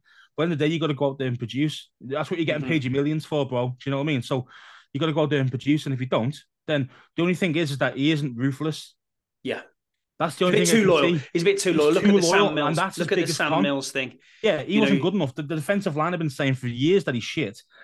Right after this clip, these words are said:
Speaker 1: get rid of him, and he wouldn't, uh, up until he was gone for that week and when he went to see his dad in the, the, going to
Speaker 2: The
Speaker 1: the
Speaker 2: Hall of
Speaker 1: Hall of
Speaker 2: Fame.
Speaker 1: Fame. Hall of Fame.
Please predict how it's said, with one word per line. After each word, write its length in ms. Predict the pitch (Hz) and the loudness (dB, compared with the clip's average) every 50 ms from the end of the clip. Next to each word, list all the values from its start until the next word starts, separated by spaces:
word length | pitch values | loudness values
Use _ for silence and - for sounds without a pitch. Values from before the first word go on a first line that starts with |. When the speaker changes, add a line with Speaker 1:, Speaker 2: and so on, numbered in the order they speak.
| - _ - | -20 _ -2
Speaker 1:
get 140 | 156 139 131 | -2 0 2
rid 140 | 143 156 | 0 0
of 80 | 170 147 | 0 0
him, 200 | 120 98 101 98 - _ - - | -2 -2 -4 -6 -8 _ -12 -6
and 120 | 123 131 | -2 0
he 60 | 127 123 | 0 2
wouldn't, 340 | 147 196 151 120 113 - - _ _ _ - - - | 2 2 2 0 -2 -4 -8 _ _ _ -20 -12 -10
uh, 100 | 127 135 - | -10 -8 -6
up 120 | 156 139 - | -6 -2 0
until 480 | 156 143 127 - 160 147 139 127 - - _ _ _ | 0 0 0 0 0 0 0 0 -2 -6 _ _ _
he 100 | - 135 | -4 -2
was 120 | 135 131 123 | -2 -2 0
gone 320 | - 175 175 127 120 120 | 2 2 2 2 2 0
for 120 | - - 135 | -2 -2 -2
that 180 | 139 131 123 | -2 -2 0
week 200 | 127 135 139 135 | 0 -2 -2 -2
and 140 | 147 143 143 | -2 -4 -2
when 120 | 143 143 | 0 0
he 40 | 143 | 0
went 160 | 135 143 135 131 | 0 0 -2 -4
to 60 | 143 | -6
see 220 | 131 - 151 143 | -6 -4 -2 -2
his 100 | 139 131 | -2 -2
dad 240 | - - 156 170 170 | -2 -2 -2 -2 -2
in 80 | 170 156 | -2 -2
the, 360 | 147 131 127 120 120 139 131 | -2 -2 -4 -4 -6 -8 -6
the, 140 | 131 139 135 | -6 -8 -6
going 220 | 131 143 135 135 127 | -4 -4 -2 -2 -2
to 100 | - 135 | -2 -2
Speaker 2:
The 140 | 127 123 120 | -2 -2 -4
Speaker 1:
the 60 | 120 | -4
Speaker 2:
Hall 220 | 117 147 139 139 139 | -2 -2 -2 0 0
of 80 | 135 | 0
Speaker 1:
Hall 80 | 131 131 | 0 -2
of 60 | 151 - | -2 0
Speaker 2:
Fame. 240 | 165 170 190 202 | 0 0 2 0
Speaker 1:
Fame. 40 | 196 - - - _ _ _ _ _ | 0 -2 -8 -20 _ _ _ _ _
Hall 180 | - 180 180 180 | -2 0 0 0
of 80 | 170 | 0
Fame. 240 | - 196 202 220 202 | 0 2 2 2 0